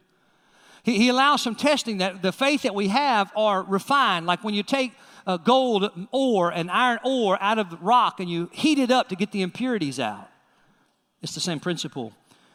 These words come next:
Let me read on if I can. Verse number seven, "That the genuineness of your faith, being much more precious than gold that perishes, though it is tested," y'all help me, "by," maybe you're here today and you're going through some fire. And you know, you came and you said, "You know, it's Easter and I'm gonna gather." And maybe you've not been in, the, in, in church, to church in a while and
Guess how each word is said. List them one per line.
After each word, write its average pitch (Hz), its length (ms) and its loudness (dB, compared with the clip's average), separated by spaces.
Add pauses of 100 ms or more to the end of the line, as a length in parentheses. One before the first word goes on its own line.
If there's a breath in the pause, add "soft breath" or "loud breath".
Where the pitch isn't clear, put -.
Let 185 120 2
me 196 80 0
read 185 180 2
on 175 140 0
if 151 100 -6
I 156 60 0
can. 156 280 -2
Verse 156 180 -4
number 156 100 -6
seven, 151 300 -2
"That 139 80 -6
the 151 80 -6
genuineness 185 540 0
of 156 100 -8
your 147 80 -4
faith, 160 240 -4
being 156 160 -6
much 190 200 -4
more 196 140 -4
precious 170 400 -6
than 139 180 -6
gold 156 300 -2
that 165 140 -4
perishes, 131 440 -6
though 160 180 -2
it 160 100 0
is 135 120 -2
tested," 190 480 -4
y'all 165 200 -2
help 175 120 -2
me, 143 120 -10
"by," 139 400 -2 (1200 soft breath)
maybe 170 200 -4
you're 175 120 0
here 175 80 0
today 156 220 -4
and 151 100 -6
you're 147 80 -10
going 147 200 -8
through 139 140 -10
some 135 160 -12
fire. 107 400 -10 (1800)
And 139 140 -6
you 160 60 -4
know, 175 80 -2
you 170 140 -2
came 185 260 -2
and 185 100 -4
you 160 40 -4
said, 160 200 -6
"You 160 80 -6
know, 170 140 -6
it's 143 140 -6
Easter 175 280 -4
and 151 100 -4
I'm 156 60 -4
gonna 165 160 -8
gather." 156 300 -2
And 156 60 -8
maybe 170 180 -4
you've 175 100 -4
not 170 160 -2
been 175 160 -2
in, 175 100 -2
the, 156 160 -8
in, 160 160 -8
in 147 160 -12
church, 160 320 -8
to 175 80 -6
church 165 320 -6
in 160 60 -8
a 147 40 -6
while 151 360 -2
and 127 100 -6